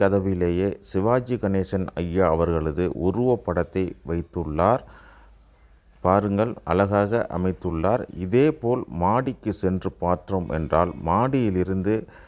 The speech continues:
இந்த கிராமத்தின் அழகு, அதாவது டெல்டா பகுதி என்று சொல்வதற்கேற்ப, இந்த கிராமத்தின் அழகு, அதாவது நெல் வயல்கள் அறுவடைக்கு ரெடியாக உள்ளன.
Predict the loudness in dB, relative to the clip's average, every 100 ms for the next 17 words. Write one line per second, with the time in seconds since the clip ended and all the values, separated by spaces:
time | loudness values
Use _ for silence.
0 | -20 -6 -2 0 0 2 2 2 0 -4
1 | -4 -4 -2 0 2 0 2 2 2 0
2 | 0 0 0 0 0 2 2 2 0 -2
3 | -2 -2 -2 -2 -2 0 0 0 -2 -4
4 | -4 -4 -2 -2 -2 -4 -4 -2 -2 0
5 | -2 -6 -6 -4 -2 0 0 0 0 2
6 | 0 0 0 0 0 -2 0 0 0 -2
7 | -2 0 0 2 0 0 -2 -4 -4 -2
8 | -2 0 2 2 0 -6 -6 -6 -6 -4